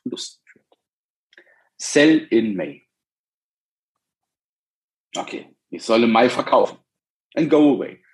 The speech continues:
Und ich soll mich dann nicht mehr mit der Börse auseinandersetzen. But remember to come back in September.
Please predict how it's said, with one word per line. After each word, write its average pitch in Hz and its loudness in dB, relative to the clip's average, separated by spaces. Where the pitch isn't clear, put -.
Und 294 -4
ich 294 -2
soll 165 4
mich 175 0
dann 165 0
nicht 180 -6
mehr 160 -4
mit 156 -2
der 139 2
Börse 123 -2
auseinandersetzen. 107 -10
But - -2
remember 156 0
to - -12
come - -12
back - -4
in 98 -6
September. - -6